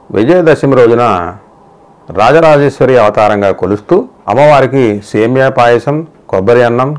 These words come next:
కొబ్బరి పాయసం, పరమాన్నం అనేవి నైవేద్యంగా సమర్పిస్తారు. ఈ విధంగా శరన్నవరాత్రులలో అమ్మవారిని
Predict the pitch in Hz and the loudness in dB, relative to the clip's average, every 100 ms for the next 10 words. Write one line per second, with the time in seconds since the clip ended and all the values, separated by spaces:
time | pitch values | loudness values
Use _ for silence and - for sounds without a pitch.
0 | - 104 95 117 117 110 110 104 127 147 | -6 -4 0 0 2 0 0 -2 -8 -8
1 | _ _ _ 104 123 135 127 123 113 107 | _ _ _ -2 2 2 0 0 -2 -4
2 | - - 110 107 120 107 101 117 117 107 | -10 -6 -4 0 0 0 0 2 0 -2
3 | 101 101 92 98 104 101 - 95 90 90 | 0 -2 -2 -6 -6 -10 -8 -6 -6 -8
4 | 87 82 - _ _ _ _ _ _ _ | -14 -18 -20 _ _ _ _ _ _ _
5 | _ - 113 127 156 156 117 104 127 _ | _ -2 2 2 2 2 2 -2 -10 _
6 | _ _ _ _ _ _ - 120 147 156 | _ _ _ _ _ _ -2 0 2 2
7 | 143 139 131 - 120 117 117 104 87 101 | 2 2 2 -2 -2 2 2 0 0 -2
8 | 127 131 127 120 | 2 2 2 0